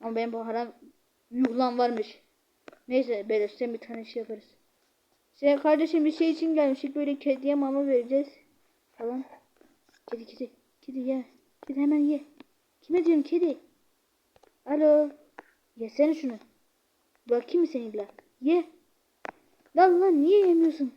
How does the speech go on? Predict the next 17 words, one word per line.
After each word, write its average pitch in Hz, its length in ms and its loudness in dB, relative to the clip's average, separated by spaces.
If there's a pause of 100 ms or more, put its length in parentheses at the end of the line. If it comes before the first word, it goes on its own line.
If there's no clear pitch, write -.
Bedavadan 339 560 2
işte. 285 440 -2 (580)
Yesene. 277 540 -2 (360)
Kardeşim. 330 560 0 (2250)
Kedi. 277 580 -2 (1040)
Kedi 294 200 0
neden 311 220 2
yemiyorsun? 349 580 0 (320)
Ya - 160 -16
Allah'ım 269 380 0
parayla 302 440 0
mı 269 100 0
alacağız 254 340 -2
özellikle? 233 540 -6 (680)
Şuraya 339 260 0
gir 330 160 2
bari. 320 260 2